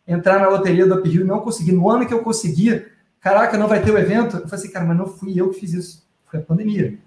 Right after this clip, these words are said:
"Pô, mas eu tentei cinco anos e agora que eu consegui." Então, acho que a gente tá aqui com a maior, cara,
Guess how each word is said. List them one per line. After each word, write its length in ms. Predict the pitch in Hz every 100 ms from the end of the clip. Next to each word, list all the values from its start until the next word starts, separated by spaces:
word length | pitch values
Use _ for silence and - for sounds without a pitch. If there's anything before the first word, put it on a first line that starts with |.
| _ _ _ _
"Pô, 200 | 233 269
mas 180 | 247 226
eu 80 | 254
tentei 280 | 254 254
cinco 420 | - 262 262 254 254
anos 280 | 254 254
e 20 | 240
agora 220 | 240 240
que 60 | 240
eu 80 |
consegui." 460 | 240 226 233 240 - - _ -
Então, 140 | 302
acho 160 | 302 294
que 60 |
a 80 | 233
gente 240 | 277 -
tá 80 | -
aqui 580 | 175 - 247 190 127 - _ _ _ _
com 100 | 180
a 40 | 190
maior, 640 | 185 208 214 180 - - _ _
cara, 480 | 185 160 139 135